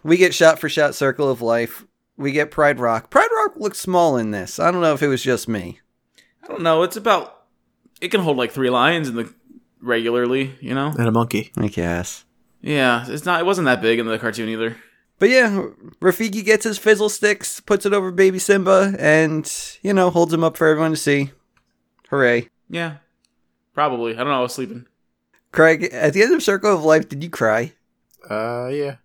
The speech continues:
Speaker 3: I cry. I mean, I,
Speaker 1: I,
Speaker 3: I cry.
Speaker 1: I got teary-eyed too.
Speaker 3: I, well, I cry very easily, as you, as you know. Um, and I did not cry as much in this movie as I did in the an-, when we watched the animated one a few weeks back.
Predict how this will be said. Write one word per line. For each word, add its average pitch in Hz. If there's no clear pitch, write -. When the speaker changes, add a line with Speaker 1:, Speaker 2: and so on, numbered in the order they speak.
Speaker 3:
I 180
cry. 220
I 143
mean, 180
I, -
Speaker 1:
I, 185
Speaker 3:
I 185
cry. 240
Speaker 1:
I 190
got 151
teary-eyed 226
too. 202
Speaker 3:
I, 185
well, 147
I 147
cry 147
very 98
easily, 98
as 92
you, 95
as 98
you 95
know. 95
Um, 95
and 104
I 147
did 156
not 190
cry 180
as 127
much 127
in 110
this 120
movie 147
as 117
I 113
did 110
in 113
the 107
an-, 104
when 107
we 107
watched 107
the 101
animated 95
one 101
a 87
few 95
weeks 95
back. -